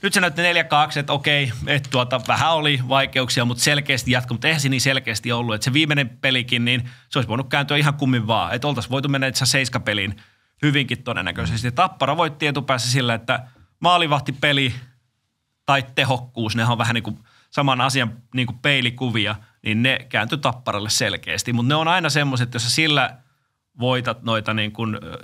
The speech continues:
sekä runkosarjan että playoff-sarjan, niin se ei ole merkki siitä, että tää niin kuin menee, menee niin kuin juna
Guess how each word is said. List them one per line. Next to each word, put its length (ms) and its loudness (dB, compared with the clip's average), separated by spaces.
sekä 280 -2
runkosarjan 500 -2
että 140 -8
playoff-sarjan, 800 0
niin 240 -2
se 160 0
ei 160 0
ole 120 0
merkki 320 -2
siitä, 260 0
että 140 -8
tää 220 0
niin 140 -2
kuin 120 -4
menee, 340 -4
menee 300 -4
niin 160 -6
kuin 180 -4
juna 300 0